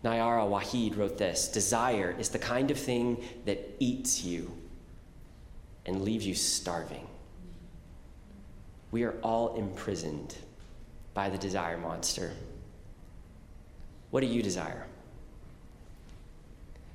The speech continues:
Your answer likely has control of your life. Why can't we change? Pure and simple, we are what we want.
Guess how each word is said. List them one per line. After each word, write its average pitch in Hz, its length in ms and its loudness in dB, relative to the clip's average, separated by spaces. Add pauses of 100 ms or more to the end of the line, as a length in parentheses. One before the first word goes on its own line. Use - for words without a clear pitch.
(140)
Your 135 340 6
answer 101 600 0
likely 92 520 0 (680)
has - 200 -2
control 92 500 0
of 82 100 -4
your 82 100 -4
life. - 460 -8 (1300)
Why 120 200 6
can't - 400 2
we 101 140 0
change? - 760 -2 (340)
Pure 117 240 2
and 127 120 2
simple, 101 540 0 (640)
we 107 180 2
are 104 200 2
what 107 200 2
we 104 120 -2
want. 92 540 -4